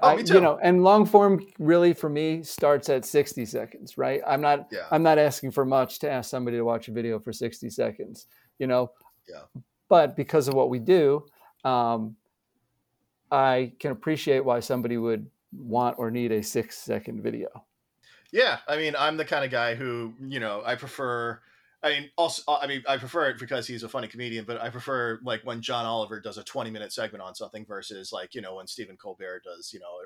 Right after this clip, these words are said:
Speaker 1: a, a routine and he hits, like, three
Speaker 2: Sure.
Speaker 1: things in one minute, you know? So,
Speaker 2: Yeah.
Speaker 1: yeah,
Speaker 2: Yeah.
Speaker 1: I, I'm, I'm pretty much right there with you. Um, we're gonna take a quick break in a second, but before we do, I wanted to squeeze in one last question here. Um, let's talk a little bit about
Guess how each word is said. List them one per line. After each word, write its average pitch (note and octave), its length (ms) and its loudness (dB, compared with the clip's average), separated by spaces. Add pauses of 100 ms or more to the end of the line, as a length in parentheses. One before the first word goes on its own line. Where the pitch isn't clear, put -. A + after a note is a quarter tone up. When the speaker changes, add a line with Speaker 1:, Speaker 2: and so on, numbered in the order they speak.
Speaker 1:
a, G#2 280 -14
a - 40 -14
routine G2 360 -20
and F#2 80 -20
he F2+ 80 -20
hits, - 260 -18
like, F#2 160 -16
three - 220 -16
Speaker 2:
Sure. B2+ 220 0
Speaker 1:
things - 180 -14
in - 100 -20
one F2+ 160 -18
minute, G2+ 160 -16 (140)
you - 100 -20
know? F#2 140 -14
So, F#2+ 300 -10
Speaker 2:
Yeah. C3+ 180 0 (320)
Speaker 1:
yeah, A3+ 240 2 (120)
Speaker 2:
Yeah. D#3 280 0
Speaker 1:
I, D3+ 140 2
I'm, D#3 60 -2 (120)
I'm D3 160 0
pretty D#3 180 -4
much D3 160 -4
right D3 160 -2
there C#3+ 140 -2
with C#3+ 180 -4
you. G2+ 140 -8 (460)
Um, F3 360 4 (240)
we're E3+ 200 -4
gonna C#4 120 0
take A3+ 160 -2
a F3+ 60 -2
quick A3 200 0
break F#3+ 200 0
in E3 80 -4
a D3+ 40 -4
second, E3 420 -2
but D3+ 120 -2
before F3 240 -2
we F3+ 80 0
do, D#3 160 -2
I D3 40 2
wanted C#3+ 220 -2
to C3 60 -12
squeeze D3+ 360 -6
in C#3 160 -6
one C3+ 180 -2
last B2+ 240 -4
question B2 480 -6
here. G#2+ 400 -8 (300)
Um, C#3 480 2 (260)
let's A3+ 240 0
talk C#4 360 0
a F3+ 60 2
little D3+ 300 -2
bit C#3+ 240 -4
about A#2+ 340 -2